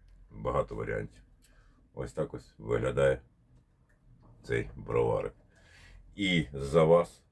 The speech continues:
за те, що ви мене підтримуєте, мої підписники, мої друзі, цей броварик я вип'ю, ну, глоточок.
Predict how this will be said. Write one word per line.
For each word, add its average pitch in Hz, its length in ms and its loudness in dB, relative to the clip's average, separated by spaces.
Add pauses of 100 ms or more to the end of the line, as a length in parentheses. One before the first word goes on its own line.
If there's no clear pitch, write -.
за 65 220 -8
те, 69 140 -8
що 62 220 -8
ви 60 120 -6
мене 53 260 -10 (280)
підтримуєте, 80 880 2 (920)
мої 60 400 -4 (180)
підписники, 78 760 -6
мої 64 580 -6
друзі, 76 520 0 (760)
цей 73 140 -8
броварик 82 380 2 (1300)
я 67 140 0
вип'ю, 78 360 -2 (2000)
ну, 113 120 -2
глоточок. - 640 -6